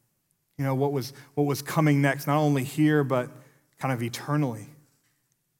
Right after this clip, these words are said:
And even though he had spent some time in church as a young kid, it had been years since he'd been back.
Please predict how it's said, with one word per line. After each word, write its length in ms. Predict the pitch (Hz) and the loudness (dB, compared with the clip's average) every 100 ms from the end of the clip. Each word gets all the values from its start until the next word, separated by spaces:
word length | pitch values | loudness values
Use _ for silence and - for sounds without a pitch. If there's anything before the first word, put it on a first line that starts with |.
| _ _ _ _ _ _ _ _ _ _ _ _ _ _ _ _ _ | _ _ _ _ _ _ _ _ _ _ _ _ _ _ _ _ _
And 120 | 151 180 | 2 4
even 180 | 190 | 6
though 140 | 190 185 | 6 6
he 80 | 165 | 4
had 100 | 147 | 2
spent 260 | - 170 | 0 -2
some 160 | - 151 | -2 -4
time 340 | - 151 156 | -4 -4 -2
in 100 | 135 | -2
church 280 | - 156 151 | -2 -4 -4
as 120 | 131 | -6
a 40 | 120 | -4
young 280 | 135 135 | -2 -4
kid, 240 | 135 160 156 | -2 -2 0
it 100 | 139 | 0
had 140 | 131 | -2
been 160 | 120 117 | -4 -4
years 800 | 120 135 151 151 120 107 - - - - | -4 -6 -6 -6 -8 -10 -14 -16 -20 -20
since 300 | - 131 117 | -14 -12 -10
he'd 140 | 131 117 | -8 -6
been 200 | 120 110 | -6 -6
back. 340 | 104 101 - | -10 -14 -20